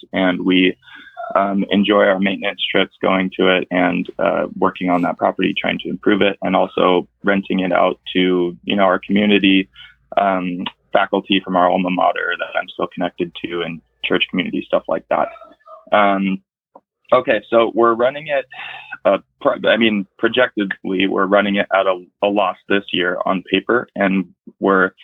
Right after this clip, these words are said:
planning on deducting some of those losses against our regular income. But the update on that is my wife just got a raise, which puts our total household income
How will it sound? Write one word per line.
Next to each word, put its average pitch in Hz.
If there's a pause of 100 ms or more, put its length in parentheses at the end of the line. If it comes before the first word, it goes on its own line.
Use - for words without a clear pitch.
(540)
planning 104
on 101
deducting 98 (100)
some 98
of -
those 98
losses 95
against 92
our 92 (120)
regular 92
income. 110 (380)
But 104 (260)
the 98
update 104
on 98
that 98
is 90 (240)
my 95
wife 98
just 98
got 95
a 90
raise, 110 (140)
which 101 (640)
puts 131
our 104 (100)
total 113
household 120
income 104